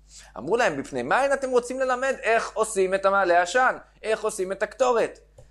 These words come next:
אמרו להם, "אנחנו כל כך שמחים שבית מקדש בנוי על תילו, והכל פה כל כך שמח, וברוב עם, ובפומבי, וכל הדברים הטובים. בית אלוקים נהלך ברגש,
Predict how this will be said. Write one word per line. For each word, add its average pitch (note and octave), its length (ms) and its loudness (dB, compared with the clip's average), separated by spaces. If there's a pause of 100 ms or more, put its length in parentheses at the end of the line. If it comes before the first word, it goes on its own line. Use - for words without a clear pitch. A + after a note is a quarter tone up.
(280)
אמרו A#2 360 -6
להם, D3 600 4
"אנחנו A2+ 240 -10
כל D3 140 -2
כך D3 140 0
שמחים D#3 500 -6
שבית D3+ 280 -4
מקדש D3 360 0
בנוי C#3+ 360 0
על D3 100 6
תילו, D3 540 0
והכל C#3+ 340 0
פה D3+ 140 -6
כל D3 140 -4
כך D3+ 220 2
שמח, D3 880 -4
וברוב D3+ 600 0
עם, D3 340 0
ובפומבי, E3 600 -6
וכל G#3 240 -8
הדברים G#3 320 -4
הטובים. G#3 520 -2 (920)
בית D3+ 180 0
אלוקים D#3 320 -2
נהלך D#3 260 2
ברגש, D#3 640 2